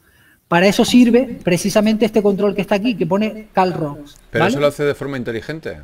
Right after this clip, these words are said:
Speaker 2: o sea, él sabe
Speaker 1: Sí, pero con los, por, por, por, mm, experiencia, os digo que con el, los huesos de la mano vais a tener que hacer un custom align, este que está aquí, ¿vale?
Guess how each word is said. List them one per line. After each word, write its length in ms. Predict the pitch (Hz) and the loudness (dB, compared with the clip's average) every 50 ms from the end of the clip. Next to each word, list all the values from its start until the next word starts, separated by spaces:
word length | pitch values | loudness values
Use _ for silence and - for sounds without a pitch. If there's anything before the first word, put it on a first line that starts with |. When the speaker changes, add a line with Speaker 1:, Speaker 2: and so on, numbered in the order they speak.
| - - | -20 -20
Speaker 2:
o 40 | - | -16
sea, 220 | - 110 104 101 | -12 -10 -8 -6
él 160 | 104 110 120 | -6 -6 -6
sabe 600 | 113 - 131 127 127 127 127 123 120 117 113 110 107 113 131 143 _ _ _ _ _ _ _ _ _ _ _ _ _ _ _ _ _ _ _ | -6 -6 -6 -4 -4 -4 -4 -6 -6 -8 -10 -14 -16 -20 -20 -20 _ _ _ _ _ _ _ _ _ _ _ _ _ _ _ _ _ _ _
Speaker 1:
Sí, 420 | - 233 233 185 240 220 - - _ _ _ _ _ _ _ _ | 0 2 2 2 0 -4 -8 -12 _ _ _ _ _ _ _ _
pero 500 | - 247 247 254 254 262 294 254 262 - | 2 6 6 6 6 4 2 -2 -6 -6
con 160 | - 202 196 202 | -2 -2 0 0
los, 140 | 208 196 208 - - - _ _ _ _ _ | -2 -4 -8 -12 -18 -20 _ _ _ _ _
por, 280 | - 202 196 196 196 - | -4 -4 -2 -4 -6 -10
por, 420 | 180 180 185 185 185 185 185 170 - | -10 -10 -8 -8 -8 -8 -10 -10 -14
por, 540 | _ - 175 170 170 170 170 170 165 160 - _ | _ -14 -12 -10 -8 -8 -8 -8 -10 -12 -16 _
mm, 680 | - 170 160 160 156 156 156 151 151 147 147 143 147 165 _ _ | -14 -12 -12 -10 -10 -12 -12 -14 -14 -16 -18 -20 -20 -20 _ _
experiencia, 800 | 185 - - 202 190 202 226 254 262 247 - 254 254 262 262 - | -10 -4 -2 0 0 2 2 2 2 0 0 -2 -4 -4 -6 -8
os 160 | - 180 180 180 | -8 -6 -6 -4
digo 240 | 208 220 233 240 | -2 -2 -2 -2
que 140 | 214 226 202 | -2 -2 -4
con 220 | 170 196 190 190 185 | -2 -4 -4 -2 -2
el, 220 | 180 185 180 175 | -2 -2 0 0
los 120 | 180 175 | 0 -2
huesos 320 | 170 196 214 - - 226 196 | -2 -2 -2 -2 -4 -2 -2
de 80 | 233 | 0
la 140 | 220 208 202 | 0 0 0
mano 360 | 208 220 240 240 269 262 240 | 0 0 0 0 0 0 -2
vais 240 | 196 175 190 196 180 | -2 -4 -4 -2 -4
a 80 | 208 196 | -4 -6
tener 200 | 208 202 202 196 | -6 -6 -6 -6
que 80 | 208 | -6
hacer 240 | 196 170 - 220 214 | -6 -6 -4 -4 -4
un 140 | 220 208 180 | -4 -6 -8
custom 480 | - - 208 208 - - 226 220 220 - | -10 -12 -14 -14 -10 -10 -10 -10 -10 -10
align, 460 | - 165 165 165 165 170 156 143 127 131 - _ _ _ _ | -10 -8 -8 -6 -8 -8 -8 -10 -12 -14 -18 _ _ _ _
este 240 | 165 - - 170 156 | -16 -14 -12 -10 -10
que 60 | 160 | -10
está 140 | - - 147 | -10 -12 -12
aquí, 180 | 127 131 127 - _ _ _ _ _ _ _ _ | -14 -14 -16 -16 _ _ _ _ _ _ _ _
¿vale? 300 | 147 151 170 214 247 233 | -8 -6 -6 -6 -6 -8